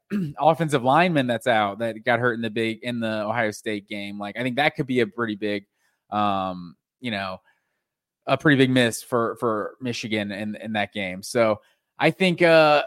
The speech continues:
until proven otherwise, Alabama is probably the favorite, but I mean, it's so hard to beat somebody twice, but I'm not, I'm not convinced that they're actually a better team than Texas. Like, I think Texas is still, you know, obviously no one's giving Washington any,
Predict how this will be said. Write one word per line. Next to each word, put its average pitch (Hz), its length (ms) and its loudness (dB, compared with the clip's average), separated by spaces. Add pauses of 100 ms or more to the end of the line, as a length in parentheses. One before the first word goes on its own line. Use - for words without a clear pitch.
(120)
until 190 360 6
proven 220 300 4
otherwise, 185 840 4 (460)
Alabama 147 540 4
is 123 260 -2
probably 139 380 2
the 139 100 -2
favorite, 156 640 2
but 127 360 4 (100)
I - 140 -14
mean, 127 340 -6 (100)
it's 143 180 -6
so 196 160 6
hard 180 220 6
to 156 60 0
beat 170 220 -2
somebody 170 380 2
twice, 170 760 0 (520)
but 139 80 2
I'm 170 140 4
not, 180 220 2
I'm 147 120 -2
not 170 180 0
convinced 175 440 2
that 160 100 -4
they're 131 140 4
actually 131 340 2
a 117 40 -2
better 117 220 0
team 143 300 -8
than 104 120 -6
Texas. - 640 -6
Like, 113 160 -4
I 120 60 -2
think 127 200 -6
Texas 139 520 -2
is 131 160 -6
still, 139 680 0 (420)
you 135 80 -6
know, 127 80 0
obviously 147 480 2
no 147 300 2
one's 185 220 2
giving 131 260 0
Washington 110 500 -2
any, 95 180 -12